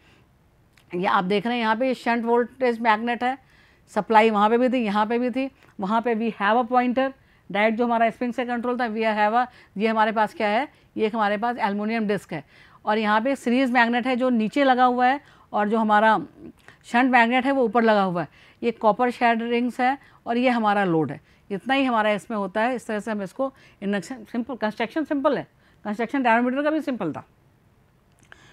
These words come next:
वहाँ पे भी हमने क्या लिया था कि we have using two fixed coil, one moving coil। यहाँ पे हम क्या कंसीडरेशन कर रहे हैं, हमारे पास दो शंट, अ, वोल्टेज मै-, मैग्नेट हैं, शंट वोल्ट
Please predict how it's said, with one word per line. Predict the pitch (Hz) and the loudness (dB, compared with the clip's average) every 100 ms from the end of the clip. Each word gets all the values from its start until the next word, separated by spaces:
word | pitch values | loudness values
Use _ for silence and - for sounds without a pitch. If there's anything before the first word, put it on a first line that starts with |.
| _ 180 | _ -4
वहाँ | 190 254 | 2 2
पे | 277 | 4
भी | 302 | 2
हमने | 277 277 | 2 2
क्या | 254 262 | 4 4
लिया | 262 262 | 4 2
था | 277 311 - _ _ | 2 -2 -4 _ _
कि | 254 277 | -6 -6
we | 226 226 | -2 -2
have | 208 226 254 | 2 2 2
using | 254 277 285 - | 0 0 -2 -2
two | 262 | -2
fixed | 254 220 - | -2 -4 -6
coil, | 165 127 _ _ - | -12 -12 _ _ 0
one | 233 247 | 2 2
moving | 226 208 180 | 0 -2 -6
coil। | 170 156 _ _ 196 | -8 -10 _ _ -2
यहाँ | 208 | 0
पे | 247 | 0
हम | 262 262 | 0 0
क्या | 262 | 0
कंसीडरेशन | 247 254 262 240 254 254 | 0 -2 -2 -4 -4 -4
कर | 254 | -2
रहे | 269 | -4
हैं, | 311 - - _ - 208 _ - | -6 -12 -20 _ -18 -18 _ -12
हमारे | - 220 247 | -6 -2 0
पास | 254 240 | 0 2
दो | 226 269 262 _ _ | 4 2 0 _ _
शंट, | - - 277 254 | -4 2 4 4
अ, | 254 247 233 220 220 214 220 220 | 2 4 4 4 0 -2 -6 -6
वोल्टेज | 208 220 254 247 | -2 0 0 0
मै-, | 247 240 220 220 | 0 -2 -4 -6
मैग्नेट | 220 208 240 240 | -2 -2 -2 -2
हैं, | 269 285 - _ _ | -4 -6 -12 _ _
शंट | 240 254 247 | 0 0 0
वोल्ट | 254 233 233 | 0 0 -2